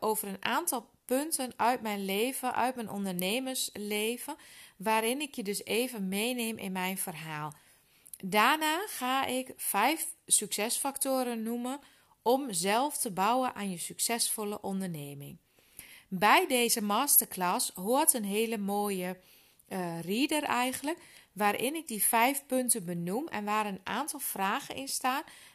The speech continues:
waar je zelf mee aan de slag kunt gaan. En wat het beste werkt is, denk ik, dat je even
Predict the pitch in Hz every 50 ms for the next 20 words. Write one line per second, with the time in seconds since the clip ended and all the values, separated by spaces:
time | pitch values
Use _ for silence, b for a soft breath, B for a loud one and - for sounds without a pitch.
0 | B B - 220 226 220 190 170 151 170 190 214 247 285 277 - 220 220 - 196
1 | 196 202 196 - - - 220 190 - - - - - - 139 - - - 147 -
2 | - - - B B B B B B B B B 214 233 240 240 254 269 262 262
3 | 196 160 - 208 247 330 349 - - 339 294 208 196 208 240 262 285 277 - 240
4 | 220 - - 208 202 214 240 254 - - - 196 190 180 - - - - 202 220
5 | 240 269 277 277 240 226 214